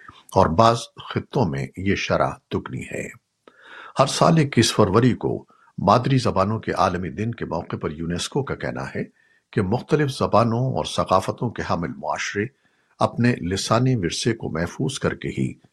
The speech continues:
برقرار رہ سکتے ہیں۔ تاہم یونیسکو نے مادری زبانوں کے دن سے متعلق اپنے پیغام میں کہا ہے کہ دنیا میں زبانوں کے خاتمے کے باعث ثقافتی تنوع خطرے میں ہے۔ آئیفل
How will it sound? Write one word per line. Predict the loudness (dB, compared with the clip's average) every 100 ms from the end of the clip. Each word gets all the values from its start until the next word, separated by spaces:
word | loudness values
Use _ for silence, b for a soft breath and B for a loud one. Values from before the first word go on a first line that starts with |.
| -4
برقرار | 0 0 2 4 4
رہ | 0 -8
سکتے | -10 -12 -12
ہیں۔ | -12 -12 -14 _ _ _ B B B B B B
تاہم | 4 6 4
یونیسکو | 2 0 -2 -2 -2
نے | -4 -12 -6
مادری | 2 2 4 0
زبانوں | 0 0 0 0 -2
کے | -6 -8
دن | -6 -6
سے | -6 -8
متعلق | -6 0 0 0 -4 -6
اپنے | -8 -8
پیغام | -6 -2 -2 -4
میں | -8
کہا | -10 -2 -2
ہے | -2 -6 _ _ _ _
کہ | -6
دنیا | 0 4 4 4
میں | 4
زبانوں | 4 4 4 2
کے | -2
خاتمے | 0 0 0 -2
کے | -4 -2
باعث | 2 2 0 -8 -14 _ _ -6
ثقافتی | -4 2 2 0 -4 -4
تنوع | -4 -4 -6 -6 -10 -12 -12
خطرے | -6 -4 -4 -10
میں | -10 -12
ہے۔ | -10 -12 -14 -18 _ -20 -20 _ _ _ _ _ _ _ _ _ _ _ _ _ _ b b b b b b b b
آئیفل | 2 4 4 0